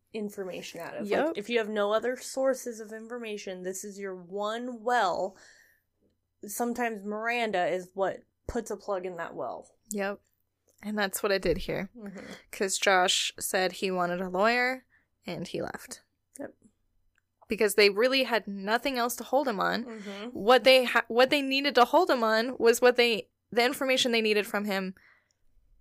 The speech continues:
Speaker 2: if he was forthcoming with it.
Speaker 1: Yep.
Speaker 2: He's not.
Speaker 1: Nope.
Speaker 2: So, um,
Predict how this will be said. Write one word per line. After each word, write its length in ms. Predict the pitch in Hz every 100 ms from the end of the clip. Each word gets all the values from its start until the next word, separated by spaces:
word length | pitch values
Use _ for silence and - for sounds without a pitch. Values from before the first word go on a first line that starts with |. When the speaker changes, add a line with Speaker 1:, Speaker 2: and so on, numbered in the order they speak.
| _ _ -
Speaker 2:
if 180 | 214 -
he 140 | 233
was 260 | 202 202 -
forthcoming 560 | 190 170 - 160 120
with 200 | - -
it. 200 | - - - -
Speaker 1:
Yep. 240 | 240 - _
Speaker 2:
He's 240 | - 208 185
not. 240 | 117 - - -
Speaker 1:
Nope. 120 | 240
Speaker 2:
So, 400 | 214 - 185 185 - - - - - -
um, 560 | 220 208 196 196 202